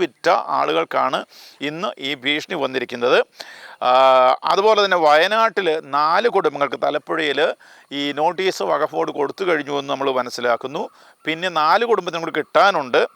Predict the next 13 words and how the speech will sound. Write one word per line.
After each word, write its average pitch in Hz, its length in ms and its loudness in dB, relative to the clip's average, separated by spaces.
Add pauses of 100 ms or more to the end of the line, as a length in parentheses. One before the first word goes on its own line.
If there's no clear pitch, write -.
(400)
ഇത് 160 340 4
ആയിരത്തി 175 420 2
തൊള്ളായിരത്തി 185 400 2
നാൽപത്തൊൻപത് 170 800 -2
മുതൽ 165 320 -4
തീറാധാരമായിട്ട് 156 920 0
കിട്ടിയിട്ടുള്ളതാണ്. 139 680 -2 (200)
ഈ 196 140 -6
സ്ഥലങ്ങളെല്ലാം 175 800 0
ഇങ്ങനെ 160 300 -2 (380)
മുൻകാല 190 460 0
പ്രാബല്യത്തോടു 196 640 0
കൂടി, 151 360 -2